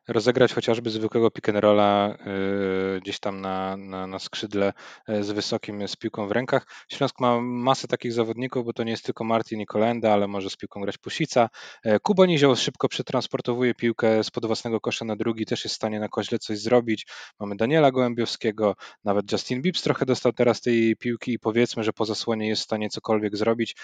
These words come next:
E, Iwan Ramniak potrafi kozłować. Jest tych opcji naprawdę dużo w Legii. Tak naprawdę, kiedy wykluczymy Billiego Garreta, został nam tylko Vinales i Łukasz Koszarek i w ograniczonych minutach Travis Leslie, ale t-, ja na Leslie'ego patrzę bardziej jak na,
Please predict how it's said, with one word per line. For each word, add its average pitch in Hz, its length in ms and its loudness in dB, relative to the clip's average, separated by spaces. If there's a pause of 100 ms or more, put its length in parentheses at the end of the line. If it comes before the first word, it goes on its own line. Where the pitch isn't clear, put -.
(260)
E, 104 220 2
Iwan 185 260 4
Ramniak 139 360 4
potrafi 123 360 0
kozłować. 110 440 2
Jest 143 240 -2
tych - 200 -6 (180)
opcji 123 260 -6
naprawdę 113 320 -2
dużo 113 260 0
w 101 60 -6
Legii. 113 320 2 (280)
Tak - 160 -8
naprawdę, 113 380 0
kiedy 104 440 2
wykluczymy 120 480 -2
Billiego 117 360 2
Garreta, 110 360 4
został 104 280 -2
nam 101 140 -6
tylko 135 300 0
Vinales 110 480 -2
i 110 60 -4
Łukasz 107 280 -2
Koszarek - 480 2 (260)
i 123 60 -6
w 127 80 -6
ograniczonych 131 600 0
minutach 120 320 -4
Travis 110 340 -4
Leslie, 113 360 2
ale 104 140 4 (160)
t-, 127 100 -10 (120)
ja 131 160 2
na 117 180 2
Leslie'ego 117 460 0
patrzę 117 240 -4
bardziej 113 280 2
jak 107 160 0
na, 110 140 -2